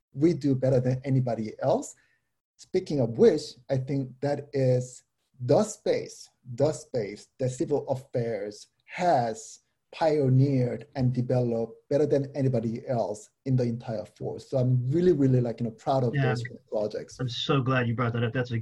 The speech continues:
Speaker 2: good point. I mean, I think one thing that we do well is we don't, we don't, we, we take for granted is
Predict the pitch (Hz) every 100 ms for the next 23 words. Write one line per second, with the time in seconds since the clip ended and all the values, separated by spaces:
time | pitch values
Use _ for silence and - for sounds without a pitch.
0 | 123 120 - 117 113 120 123 131 147 135
1 | 120 135 127 127 123 123 120 120 123 123
2 | 120 110 - _ _ _ _ 123 135 127
3 | - 135 135 127 120 135 123 147 - 117
4 | 127 143 120 113